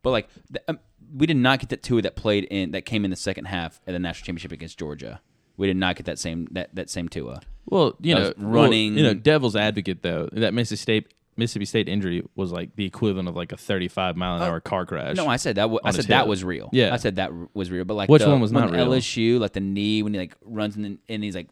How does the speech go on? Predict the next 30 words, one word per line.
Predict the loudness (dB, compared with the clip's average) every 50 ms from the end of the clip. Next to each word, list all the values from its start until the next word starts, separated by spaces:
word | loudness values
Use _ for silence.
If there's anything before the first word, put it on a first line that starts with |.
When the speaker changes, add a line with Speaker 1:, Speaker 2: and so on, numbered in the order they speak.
| _ _ -16
Speaker 1:
starts | -12 -10 -10 -10 -8
stretching | -8 -6 -6 -6 -6 -8
his | -8 -8 -6
knee | -4 -2 -2 0 0 -2 -2
and, | -2 -4
like, | -4 -6 -8 -6 -2 0
Speaker 2:
Oh, | 2 2 2 2
yeah, | 0 -2 -2 -2 -2 -2 -2
yeah, | 0
Speaker 1:
I | 0
just, | 0 0 -2 -2
Speaker 2:
yeah. | -2
Speaker 1:
I | 0
don't | 0 0 0
know. | 0 0
I | 0 0 0
just, | 0 0 -4 -6 -4
I'm | -4 -2
not | -2
s-, | -2 -4 -8 -8 -4 -2
I'm | 0 0
not | 0 0 -2
sold | -4 -2 0 2 2 2
on | 2
him, | 0 0 0 0
like, | -2 -2 -4 -4
for | -4 -2 0
him | 0 0 -2 -2
being, | -2 -4 -4 -4
like, | -6 -8 -8 -10 -12 -18